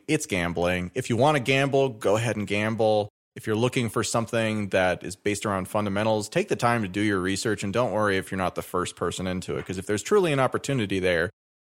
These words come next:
there will be an opportunity there, even if it takes you several days of research in order to figure out that that opportunity is real.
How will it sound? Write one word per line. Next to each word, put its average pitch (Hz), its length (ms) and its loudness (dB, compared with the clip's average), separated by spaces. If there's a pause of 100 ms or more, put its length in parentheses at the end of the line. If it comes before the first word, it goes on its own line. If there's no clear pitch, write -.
there 87 140 2
will 101 180 0
be 95 180 0
an 95 100 2
opportunity 117 680 2
there, 87 200 2
even 98 280 -2
if 104 100 -4
it 107 100 -4
takes 98 280 -2
you 101 120 2
several 95 360 0
days 98 240 0
of 90 120 -4
research 95 460 0
in 98 80 -4
order 95 260 0
to 95 120 -4
figure 92 340 0
out 95 220 4
that 92 100 0
that 92 160 2
opportunity 87 640 -2
is 65 140 -8
real. 80 320 -2